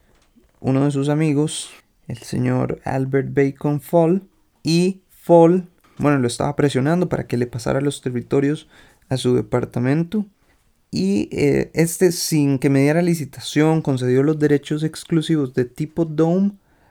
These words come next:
a Harry Sinclair, de la empresa de Mammoth Oil Company, y cerró otro trato similar con Edward Doheny,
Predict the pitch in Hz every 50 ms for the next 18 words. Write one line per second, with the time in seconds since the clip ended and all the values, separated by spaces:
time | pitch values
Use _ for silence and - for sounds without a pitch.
0 | _ _ - - 147 151 143 156 147 143 147 151 165 165 165 - - - - 127
1 | 123 127 - - - 165 175 175 170 151 143 127 113 113 - _ _ _ _ _
2 | _ _ _ _ _ _ _ _ _ - 123 127 123 123 120 117 - 127 127 127
3 | 147 147 139 131 120 123 123 127 135 139 139 135 - - - - 139 135 139 139
4 | 139 - - 160 156 151 143 - 160 160 165 170 170 - _ _ _ _ _ -
5 | 165 175 185 185 - - - _ - - 147 131 131 139 147 147 - 156 151 156
6 | - 156 147 147 - 156 151 156 - 170 160 160 160 151 143 135 135 143 143 _
7 | _ _ _ _ _ - - 127 123 123 - - 131 131 135 143 147 143 135 131
8 | 127 139 139 143 151 160 160 160 165 170 175 170